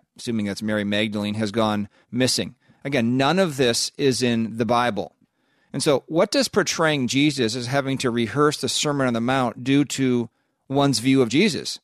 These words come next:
Does that give you a higher view of his divinity? Or does it make you focus on more of his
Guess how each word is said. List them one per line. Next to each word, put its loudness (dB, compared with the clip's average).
Does -2
that 0
give 0
you 4
a 2
higher 2
view 2
of 0
his 2
divinity? 0
Or 2
does 2
it 0
make 0
you 0
focus 0
on 0
more 2
of -6
his 0